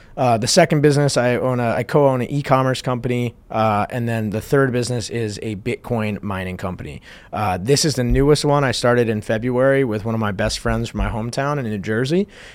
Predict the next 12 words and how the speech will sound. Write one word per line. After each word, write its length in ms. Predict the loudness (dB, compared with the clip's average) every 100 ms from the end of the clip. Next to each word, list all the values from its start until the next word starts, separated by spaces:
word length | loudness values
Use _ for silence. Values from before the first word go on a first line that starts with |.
| -12 0
and 300 | 2 4 2
it's 140 | 4
really 220 | 6 6 4
cool 220 | 2 2
because 380 | 2 2 0 0
we 140 | 0 2
actually, 640 | 2 2 0 2 2 0
uh, 260 | 0 0 2
are 160 | 2 2
using 340 | 4 0 0 -2
industrial 640 | 0 0 0 0 -2 0
power, 480 | 0 2 2 0